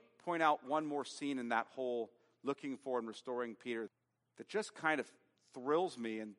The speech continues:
throws me at the same time. Jesus appeared to the disciples as they were fishing. Do you remember this? John twenty-one. They're out in a boat and Jesus comes on the shore. And John realizes it's Jesus and he says to Peter,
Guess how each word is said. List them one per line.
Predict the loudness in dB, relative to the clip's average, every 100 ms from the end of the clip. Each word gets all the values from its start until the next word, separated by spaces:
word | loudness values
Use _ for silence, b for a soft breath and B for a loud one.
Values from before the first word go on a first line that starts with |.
| -10
throws | 0 2 0 0
me | -4
at | -4
the | -6
same | -6 -6
time. | -2 0 0 -2 -14 _ _ _ _ _ _ _ _ _ _ _ _
Jesus | -2 0 0 -2
appeared | -6 -6 -4 0 0
to | -2
the | -6
disciples | -4 2 4 2 -4 -6
as | -4
they | -4
were |
fishing. | -4 -6 -6 -8 -12
Do |
you | -8
remember | -4 -2
this? | -4 -6 -14 _
John | -8 -6 -6
twenty-one. | -6 -8 -6 -10 -12 -18 _ _ _ _ _ _
They're | 4 10
out | 10 8
in |
a | 4
boat | 6 4
and | 2
Jesus | -8 -8 -8 -10
comes | -8 -6
on | -8
the | -10
shore. | -10 -8 -8 -10 _ _ _ _ _ _ _ _ -4
And | -2
John | 4 4 4 2
realizes | 2 4 8 8 8 2 -8
it's | -12 -4
Jesus | -2 -2 -4 -12
and | -16
he | -14
says | -4 2 2 2
to | -10
Peter, | -8 -8 -8 -12